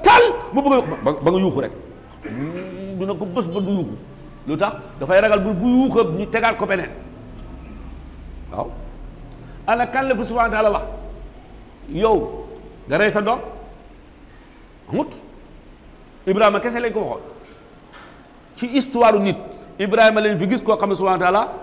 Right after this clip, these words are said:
wax na ko mu rey doomam te rey ba sottiwut. Mu ne fa dee na bi dibhin azim. Moo tax mu ne inna haadha lahu balaa'un mubiin. Waaye yow dañ la ne bul rey sa doom.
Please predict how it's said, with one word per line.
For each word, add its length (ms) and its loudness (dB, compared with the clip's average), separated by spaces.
wax 280 -2
na 100 0
ko 120 -4
mu 140 -4
rey 220 2
doomam 420 0
te 100 -4
rey 140 0
ba 80 -6
sottiwut. 340 -8
Mu 80 -4
ne 100 2
fa 120 0
dee 100 0
na 140 0
bi 100 2
dibhin 300 0
azim. 220 -4
Moo 100 -2
tax 100 0
mu 80 0
ne 60 0
inna 140 -2
haadha 180 2
lahu 140 4
balaa'un 320 4
mubiin. 240 2
Waaye 720 2
yow 220 2
dañ 200 0
la 120 4
ne 80 2
bul 180 -2
rey 160 6
sa 120 -2
doom. 180 0